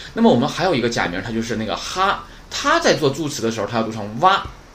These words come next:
哎，这两个发音的话，在做，做助词的时候是有变化的，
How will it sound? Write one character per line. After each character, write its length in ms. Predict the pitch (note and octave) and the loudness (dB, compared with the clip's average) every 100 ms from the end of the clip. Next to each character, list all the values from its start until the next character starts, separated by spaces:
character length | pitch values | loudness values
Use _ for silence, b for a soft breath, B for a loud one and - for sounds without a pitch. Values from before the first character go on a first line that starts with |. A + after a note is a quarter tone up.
| - - | -20 -10
哎， 200 | A2 A#2 | 0 0
这 120 | - | 2
两 180 | C3+ - | 2 2
个 100 | G2+ | 0
发 180 | - A#2+ | -2 0
音 140 | B2 | 2
的 80 | A#2 | 0
话， 140 | A2+ G#2+ | 0 -2
在 100 | A2 | -2
做， 200 | E3 D#3 - - | 0 -2 -2 -2
做 140 | F#3 | -2
助 180 | F3+ B3 | 0 -2
词 140 | A3+ A2+ | -4 -2
的 80 | |
时 140 | A#2 G2 | -2 -2
候 100 | A2 | -6
是 140 | G#2+ | -2
有 80 | B2+ | -4
变 320 | - G#3+ E3 | -2 0 0
化 260 | D#3 G#3+ E3+ | 0 -2 -2
的， 180 | F2+ | -2